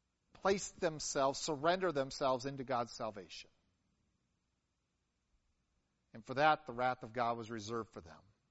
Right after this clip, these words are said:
and was poured out on them. And we need to distinguish that.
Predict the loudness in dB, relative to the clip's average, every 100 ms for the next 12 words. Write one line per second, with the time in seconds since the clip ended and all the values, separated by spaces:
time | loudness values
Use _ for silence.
0 | _ _ -14 -14 -4 0 2 2 0 -4
1 | -10 -20 _ _ _ _ _ _ _ _
2 | _ _ _ _ _ _ _ _ _ _
3 | _ _ _ _ _ _ _ _ _ _
4 | _ _ -4 0 2 2 0 -4 0 2
5 | 2 0 -2 -2 -2 -2 -8